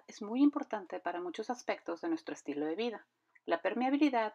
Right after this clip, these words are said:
es la medida en la que un líquido, sólido o gas pueden pasar a través de un material. La permeación tiene lugar en nuestra ropa, en la tierra y en muchos otros objetos. Nos enfocaremos en la permeabilidad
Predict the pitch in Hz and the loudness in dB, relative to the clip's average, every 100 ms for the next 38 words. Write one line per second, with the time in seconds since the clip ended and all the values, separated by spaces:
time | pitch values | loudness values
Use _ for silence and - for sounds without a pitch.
0 | - - 196 233 277 214 190 165 160 190 | -6 -6 0 2 2 0 -2 -2 -2 -4
1 | 165 151 170 185 208 247 247 156 147 - | -4 -2 -4 -4 -2 -2 -2 -2 -2 -4
2 | _ - 190 160 139 - 202 208 190 180 | _ -2 0 0 -2 0 0 2 0 -2
3 | - _ _ 214 208 247 294 - 226 196 | -10 _ _ 0 2 0 -2 -2 0 0
4 | - 196 180 165 156 160 165 147 147 190 | -2 -6 -2 0 2 4 4 4 2 0
5 | 240 240 240 _ _ _ _ _ - 165 | 4 2 0 _ _ _ _ _ -2 0
6 | 185 190 233 262 - 254 220 220 _ _ | 2 0 2 0 0 -4 -2 -6 _ _
7 | _ 190 180 190 190 170 156 147 - 147 | _ -4 -2 -2 -2 -2 0 -2 -4 -8
8 | 143 233 247 240 220 220 220 - _ - | 2 6 6 4 2 0 -4 -10 _ -14
9 | - - - 240 247 226 220 220 220 _ | -12 -10 0 4 6 4 2 -2 -2 _
10 | _ - 208 202 233 247 311 254 240 233 | _ -8 -6 -4 -4 0 -2 -2 -2 -2
11 | - - 294 - - - - _ _ _ | -2 0 0 0 -8 -12 -20 _ _ _
12 | _ _ _ - 185 202 - 190 190 196 | _ _ _ -10 -8 -6 -6 -2 0 -2
13 | 220 254 247 247 254 262 262 233 226 | -2 0 2 2 2 0 2 2 0